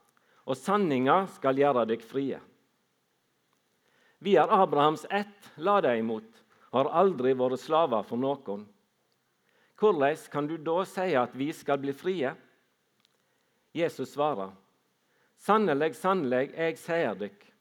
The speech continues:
hver den som gjør synd, er slave under synda.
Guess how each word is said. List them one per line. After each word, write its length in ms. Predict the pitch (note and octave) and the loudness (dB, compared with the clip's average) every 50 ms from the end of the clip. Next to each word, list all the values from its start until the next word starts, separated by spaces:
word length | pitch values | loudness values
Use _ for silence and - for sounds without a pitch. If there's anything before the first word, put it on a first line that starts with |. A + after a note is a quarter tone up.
| _ _ _ _ _ _ _ _ _ _ _ _ _ | _ _ _ _ _ _ _ _ _ _ _ _ _
hver 320 | - C#3+ D#3+ F#3 G3 F#3 | 0 2 4 4 4 4
den 220 | E3+ F3+ F#3 G3 F#3+ | 2 2 0 0 -2
som 240 | F#3+ - F3 D#3+ E3 | -4 -4 -4 -2 0
gjør 240 | D#3+ E3 F3 F#3 F#3 | 2 2 0 0 -2
synd, 400 | - - F3+ F#3 G3+ G#3+ G#3 G#3 - _ _ _ _ _ _ - | -8 -6 -6 -4 -4 -4 -6 -10 -16 _ _ _ _ _ _ -6
er 100 | C3+ C#3+ | -6 -6
slave 600 | - - - E3 E3+ F3+ F#3 E3+ A2+ G#2+ A2 A2 A2+ - | -6 -8 -4 -2 0 0 0 0 0 -2 -4 -4 -6 -6
under 240 | B2+ B2+ B2+ C3 B2+ | -4 -2 -2 -2 -4
synda. 460 | - - - B2 G#2+ G2+ F#2+ F2+ | -4 -4 -4 -4 -4 -4 -8 -12